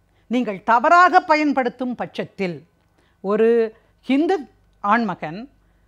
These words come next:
மனைவி இருக்கிற பொழுதே, உயிரோடு இருக்கிற பொழுதே, விவாகரத்து வாங்காத பொழுதே நீங்கள் சென்று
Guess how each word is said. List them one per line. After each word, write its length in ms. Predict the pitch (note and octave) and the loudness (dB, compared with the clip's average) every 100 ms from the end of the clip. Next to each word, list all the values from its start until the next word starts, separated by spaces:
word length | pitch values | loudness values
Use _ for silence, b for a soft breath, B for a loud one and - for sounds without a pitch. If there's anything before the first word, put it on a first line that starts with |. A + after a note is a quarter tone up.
| _ | _
மனைவி 420 | F#3+ A3+ E4+ E4+ | -2 0 2 2
இருக்கிற 360 | F4 D4+ E4 D4 | 0 0 -2 -2
பொழுதே, 320 | A3+ G3 G3 | -2 -2 -4
உயிரோடு 460 | G3+ C4 D#4 F4 | -6 -4 -2 -2
இருக்கிற 300 | D#4 C4+ B3+ | -2 -4 -4
பொழுதே, 360 | G#3 G3 F3 G#3+ | -4 -6 -8 -8
விவாகரத்து 600 | A3+ A#3+ D#4 E4 F4 E4 | -4 0 0 0 -4 -2
வாங்காத 420 | C#4 C4+ C4+ A#3+ | -2 0 0 0
பொழுதே 580 | G3+ F#3+ E3+ E3 E3 E3+ b b | -2 -6 -8 -8 -10 -12 b b
நீங்கள் 380 | G#3+ A#3 G#3+ G3 | -8 -6 -6 -8
சென்று 880 | - A#3+ B3 C#4+ F#3+ F3 D#3+ D#3+ | -6 -2 -2 -2 -6 -8 -8 -10